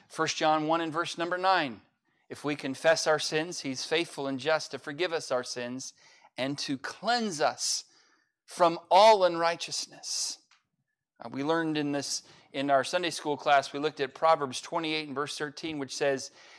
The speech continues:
"He that covereth his sins shall not prosper, but he that confesseth and forsaketh them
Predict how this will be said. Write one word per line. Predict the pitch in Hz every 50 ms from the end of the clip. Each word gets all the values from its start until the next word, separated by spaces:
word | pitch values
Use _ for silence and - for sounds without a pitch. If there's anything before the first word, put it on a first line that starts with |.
| - _
"He | - 196 214 226
that | 196 214 175 -
covereth | - - - - 214 220 208 220 214 208 190 - -
his | 202 196 190 170
sins | - - - 214 214 202 180 160 143 - - - _
shall | - - - - 180 165 160 165
not | 170 180 196 190
prosper, | - - 185 170 156 - - - - 120 117 110 107 _ _ _ _ _ _ _ _ _ _ _ _ _ _ _ _
but | - 120
he | 113 143 170 175 170
that | 151 156 143 143 - - - - - _ _ _ _ _ _ _ _ _ _ _ _ _ _ _ _ _ _ _ _ -
confesseth | - 127 123 - - 180 180 175 - - 147 110 - - - - _ -
and | 123 123 123 123
forsaketh | - - 110 - - - 160 170 165 - 147 - -
them | - 107 98 101 101